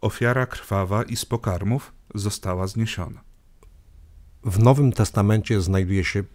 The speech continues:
Speaker 2: szczególny list, list do Hebrajczyków. Pamiętajmy, że większość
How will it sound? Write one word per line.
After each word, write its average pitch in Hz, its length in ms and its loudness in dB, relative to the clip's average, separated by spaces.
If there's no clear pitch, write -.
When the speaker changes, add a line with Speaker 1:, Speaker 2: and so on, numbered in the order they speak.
Speaker 2:
szczególny 104 600 2
list, 92 380 0
list 98 220 2
do 98 80 0
Hebrajczyków. 90 920 -4
Pamiętajmy, 107 580 4
że 95 380 2
większość 104 720 2